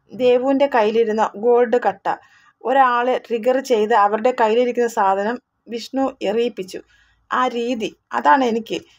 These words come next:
എനിക്ക് അങ്ങനെയാണ് ഓരോന്നും മനസ്സിലായത്. പതുക്കെ പതുക്കെ ഓരോന്നും മനസ്സിലാക്കി ഞാൻ. ഓ, എല്ലാവരും ചുറ്റും ഇരുന്ന് ഒന്നും മിണ്ടാതെ അഖിൽ പറയുന്നതും കേട്ടിരിക്കുകയാണ്. സത്യത്തിൽ ഇതിലും നന്നായി ആര് പറഞ്ഞു കൊടുക്കും?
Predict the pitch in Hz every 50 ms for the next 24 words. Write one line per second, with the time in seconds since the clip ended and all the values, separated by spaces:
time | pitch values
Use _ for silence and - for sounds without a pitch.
0 | _ _ - - 226 254 247 262 262 240 240 254 269 277 277 269 247 247 233 220
1 | 220 226 247 247 247 262 254 226 202 208 208 - 214 190 175 170 185 185 - 220
2 | 254 - 277 277 269 247 233 240 - 262 254 - - 214 214 214 233 240 240 254
3 | 247 226 202 214 208 - 226 202 - - 175 170 165 147 - - _ _ _ _
4 | _ _ _ _ - - 247 269 - _ _ _ _ - 247 254 254 254 277 285
5 | 285 311 311 285 262 254 - - 262 269 254 233 233 226 247 240 220 220 226 233
6 | 254 240 240 233 233 233 233 240 233 254 233 214 208 233 233 233 233 214 208 208
7 | 214 214 220 233 220 214 214 196 196 - 208 196 190 - 185 180 185 185 - 226
8 | 220 - 254 240 277 262 254 233 247 247 269 254 247 233 220 226 226 220 226 220
9 | 208 202 208 226 247 226 214 196 196 208 202 196 185 185 185 185